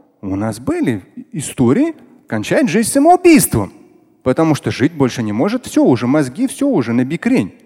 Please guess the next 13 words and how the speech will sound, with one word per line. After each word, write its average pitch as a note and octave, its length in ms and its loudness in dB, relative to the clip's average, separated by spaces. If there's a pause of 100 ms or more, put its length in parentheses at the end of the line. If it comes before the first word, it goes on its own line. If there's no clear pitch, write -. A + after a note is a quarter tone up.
(680)
А - 80 -12
началось D3+ 460 -4
с - 60 -10
какой-то F3 420 0
мелочи. A3+ 520 -2
Послушайте, - 600 -8
вы A#2+ 120 -8
что, - 280 -6
совсем, - 440 -8
что - 180 -8
ли? - 80 -10 (1000)
С - 160 -12
мелочи. B2+ 560 -6